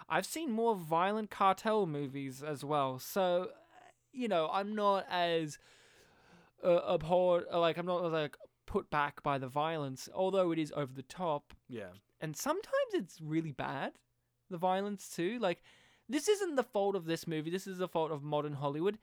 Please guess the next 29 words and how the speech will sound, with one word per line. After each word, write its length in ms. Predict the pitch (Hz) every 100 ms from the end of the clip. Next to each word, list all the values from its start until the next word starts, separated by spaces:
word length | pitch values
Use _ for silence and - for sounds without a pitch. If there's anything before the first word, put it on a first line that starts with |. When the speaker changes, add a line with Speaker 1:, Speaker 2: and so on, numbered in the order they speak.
| _
Speaker 1:
C 340 | - - 285 320
G 180 | -
I 220 | 370 349 339
blood 640 | 185 170 175 202 220 277 - _ _ _ _ _ _ -
has 200 | 196 185
n-, 280 | 202 202 - -
never 300 | 226 269 294
looks 240 | 254 -
good. 380 | - 156 135 139 _ _ _ _ - 202
I, 140 | 196
Speaker 2:
Mm. 60 | 196
Speaker 1:
I 100 | 214
never 360 | 233 240 269 285
think 240 | 277 247
C 180 | - 226
G 160 | 202 214
I 140 | 196
blood 360 | 185 185 175 185
looks 280 | 175 147
good. 340 | - 139 135 - _ _ _ -
Except 340 | 220 - 285
for 100 | 294
maybe 300 | 247 220 208
David 360 | 190 180 170 151
Fincher 420 | - 160 156 156
when 100 | 143
he 160 | 139 160
does 240 | 156 160
it 260 | 180 180 -